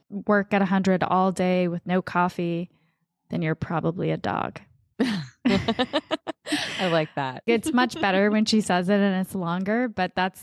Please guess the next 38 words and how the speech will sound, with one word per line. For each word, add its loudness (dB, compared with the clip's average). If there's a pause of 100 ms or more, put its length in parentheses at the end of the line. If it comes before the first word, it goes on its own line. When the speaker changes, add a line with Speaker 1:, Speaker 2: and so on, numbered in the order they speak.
Speaker 1:
the 0
general -2
Speaker 2:
<laughs> -
Speaker 1:
gist. -2
And -4
I'm -4
like, -4
"Pharrell, 2 (160)
<laughs> -18
what's -10
happening?" 0 (640)
Speaker 2:
<laughs> -16
Speaker 1:
Anyways, -2
that's 0
Speaker 2:
I -20
Speaker 1:
cool. 4
Speaker 2:
like 2
Speaker 1:
Cool 4
for 2
Speaker 2:
that. 2
Speaker 1:
him. -14
Cool 0
for -4
him. 0
Speaker 2:
Yeah. 0 (140)
Hey, 0
hey, 0
it -2
works -8
for -6
him. -4 (440)
Also, 0 (920)
Pharrell's 2
very 2
spiritual, -8
very, 2
very 2
spiritual. -4